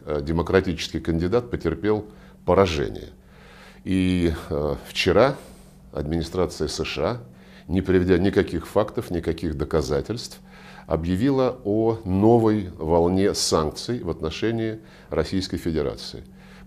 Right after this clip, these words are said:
Под санкции попала Федеральная служба безопасности, ряд других российских ведомств и, э, физических лиц. И, э, санкции также охватили наших дипломатов.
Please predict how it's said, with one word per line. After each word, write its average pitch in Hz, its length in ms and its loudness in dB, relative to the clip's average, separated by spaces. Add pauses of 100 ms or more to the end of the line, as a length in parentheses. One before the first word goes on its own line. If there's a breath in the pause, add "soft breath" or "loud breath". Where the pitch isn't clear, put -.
Под 90 140 2
санкции 87 420 2
попала 71 400 -2
Федеральная 87 500 2
служба 73 320 -4
безопасности, 71 800 -4
ряд 90 220 4
других 95 460 0 (340 loud breath)
российских 80 600 -4
ведомств 80 720 -2
и, 85 320 -2 (360 loud breath)
э, 71 220 -4
физических 92 640 -2
лиц. 131 340 -4 (600 loud breath)
И, 98 500 0 (140)
э, 85 360 0
санкции 120 520 0
также 98 320 2
охватили 87 400 0
наших 85 320 -2
дипломатов. 80 640 -2